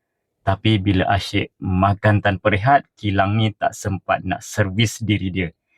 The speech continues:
Sebab tu makin lama, makin lesu. Sebab tu ramai orang sihat, termasuk yang jaga diet dan suka gaya hidup aktif, amalkan puasa berkala, intermittent fasting. Bila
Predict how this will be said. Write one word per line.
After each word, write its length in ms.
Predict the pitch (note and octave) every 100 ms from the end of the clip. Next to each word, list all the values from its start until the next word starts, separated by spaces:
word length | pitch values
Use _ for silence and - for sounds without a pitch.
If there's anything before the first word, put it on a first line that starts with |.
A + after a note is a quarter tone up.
| _ -
Sebab 320 | - G#2+ A2
tu 240 | C3 A2 F#2
makin 420 | G2 G2 G#2+ G2
lama, 480 | F#2+ G#2+ C#3 F3 F3+
makin 400 | C#3 A#2 - F#2+
lesu. 380 | F#2 - E2 D2+ -
Sebab 380 | - G2 G#2 A2+
tu 80 | G2
ramai 260 | G2 G2 F#2
orang 320 | G2 G2+ G2+
sihat, 380 | - A2+ B2 - _ _ -
termasuk 420 | A2 A2 A2 G#2
yang 240 | A2 G#2+
jaga 240 | G2+ G2+ G#2
diet 400 | G2+ G#2+ A2 -
dan 160 | G#2
suka 400 | G2+ - - A2
gaya 320 | F#2+ G2+ G#2 G#2
hidup 240 | G#2+ G2
aktif, 400 | G#2 - D#3+ F3 -
amalkan 640 | G2 G2 G2 - G2+ G2+
puasa 400 | - G2 - G2
berkala, 600 | F#2 - G2+ A2+ E3 G#3+ - _ _ _ _
intermittent 720 | A#2+ G#2+ G#2+ G#2 - G#2 G#2 G2+
fasting. 580 | - F#2+ - F2+ D#2+ D#2 _ _ -
Bila 400 | G2+ A2+ C3 C#3+